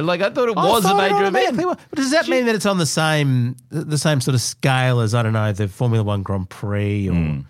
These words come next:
Speaker 2: when Dan Andrews falls down a pair of stairs, that
Speaker 1: Yeah.
Speaker 2: kind of thing?
Speaker 1: Yeah.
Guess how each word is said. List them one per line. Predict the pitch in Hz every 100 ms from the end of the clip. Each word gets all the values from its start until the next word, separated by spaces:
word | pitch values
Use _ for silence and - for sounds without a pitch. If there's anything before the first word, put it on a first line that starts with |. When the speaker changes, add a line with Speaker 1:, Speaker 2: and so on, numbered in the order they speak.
| _
Speaker 2:
when | 131 113
Dan | 113 113
Andrews | 107 101 95
falls | - 104
down | 113 101
a |
pair | 92 98
of | 90
stairs, | - 101 98 98 98 98
that | 98
Speaker 1:
Yeah. | 92 80
Speaker 2:
kind | 92
of | 90
thing? | 85 90 -
Speaker 1:
Yeah. | 87 76 62